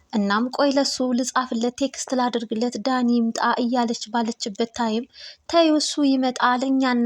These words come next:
አንቺ እንጫወት» እያሉም እንግዲህ አባባ በጣም ወደዋታል። እንግዲህ ስንመለከተው ካሌብም የአባባን እንግዲህ ሀሳብ የተቀበለም ይመስላል ማለት ነው።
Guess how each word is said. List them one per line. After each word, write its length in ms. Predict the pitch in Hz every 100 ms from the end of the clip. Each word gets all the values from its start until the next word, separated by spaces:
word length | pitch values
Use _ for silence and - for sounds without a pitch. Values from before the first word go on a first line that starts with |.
| 233
አንቺ 260 | 208 240 - 240 240
እንጫወት» 680 | 262 269 262 - 233 226 233
እያሉም 420 | 240 240 240 226 226
እንግዲህ 400 | 220 226 220 - - - - _ -
አባባ 600 | 320 320 320 311 311 294
በጣም 360 | 254 254 - 247
ወደዋታል። 680 | 233 214 226 214 208 214 208
እንግዲህ 340 | 285 294 262 277
ስንመለከተው 960 | - 294 285 277 269 269 262 254 262 220 196 -
ካሌብም 600 | 262 254 240 240 247 247 202 196 - - _ 226
የአባባን 840 | 247 277 262 - 254 247 240 233
እንግዲህ 360 | 233 233 233 233
ሀሳብ 440 | 262 254 - 269 233
የተቀበለም 760 | 233 254 - 220 254 240 247 220
ይመስላል 560 | 247 262 - - 247
ማለት 340 | 233 233 233 -
ነው። 120 | 302